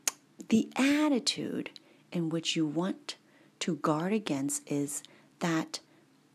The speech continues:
in which temporal affairs,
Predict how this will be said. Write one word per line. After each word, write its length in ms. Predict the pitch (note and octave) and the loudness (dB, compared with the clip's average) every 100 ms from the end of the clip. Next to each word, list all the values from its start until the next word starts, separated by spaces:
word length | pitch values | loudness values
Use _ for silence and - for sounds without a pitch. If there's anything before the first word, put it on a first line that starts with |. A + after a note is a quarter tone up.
| _ | _
in 240 | - A3+ B3 | -2 2 2
which 320 | G#3 - - | 2 -2 -2
temporal 600 | - D4 D4 D4 D#4 - - | 4 6 6 4 0 0 -4
affairs, 1400 | C#4 - - - D4+ B3+ D3 - - G3 C4 - - | -4 -6 -12 2 4 4 0 -6 -8 -6 -2 0 -2